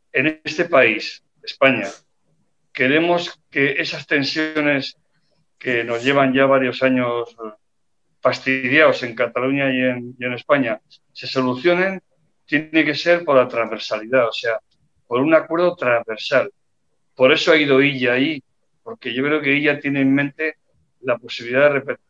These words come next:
de repetir ese, ese tripartito, ¿no? Hay que solucionar las tensiones centro-periferia porque eso lastra en el futuro de España. Y harán muy bien si efectivamente lo consiguen,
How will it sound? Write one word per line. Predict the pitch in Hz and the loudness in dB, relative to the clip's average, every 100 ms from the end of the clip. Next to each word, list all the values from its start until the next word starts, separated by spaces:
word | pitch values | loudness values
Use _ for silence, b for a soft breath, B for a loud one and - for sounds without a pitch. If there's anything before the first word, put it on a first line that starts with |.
| - | -12
de | |
repetir | 117 - _ 143 | -12 -12 _ -6
ese, | 139 - 123 120 _ - _ | -4 -2 -4 -4 _ -20 _
ese | - 131 | -10 -8
tripartito, | 131 135 131 - 165 - - 110 | -6 -4 -6 -4 -8 -10 -16 -8
¿no? | 147 - _ _ _ _ _ _ _ _ | -8 -8 _ _ _ _ _ _ _ _
Hay | - 175 | 2 2
que | 175 151 | 2 -6
solucionar | 151 139 131 135 160 | -4 -4 -2 2 2
las | 156 - | 2 -2
tensiones | 120 117 160 156 135 | -8 -6 -4 -2 -4
centro-periferia | - 139 143 139 131 127 156 165 165 - _ _ _ _ | -6 -8 -6 -4 -2 -2 -2 0 -2 -6 _ _ _ _
porque | - 117 156 | -8 -8 -6
eso | 151 165 | -4 -2
lastra | 139 139 143 143 - 160 | 2 2 2 -4 -4 2
en | 156 | 2
el | 127 127 | 2 -6
futuro | _ - 147 147 | _ -8 -4 -2
de | 127 | -4
España. | - 117 117 - _ _ _ _ _ _ | -4 -6 -6 -16 _ _ _ _ _ _
Y | 123 123 - _ 123 | -10 -10 -10 _ -4
harán | 113 135 160 143 135 - | 0 4 4 2 -4 -6
muy | 135 151 | 0 2
bien | 143 151 170 175 | 2 2 0 -2
si | - 131 131 | -10 -12 -14
efectivamente | 120 - _ 143 147 147 170 | -20 -20 _ 0 2 0 -2
lo | 151 | -4
consiguen, | 139 113 - 143 | -4 -12 -12 -14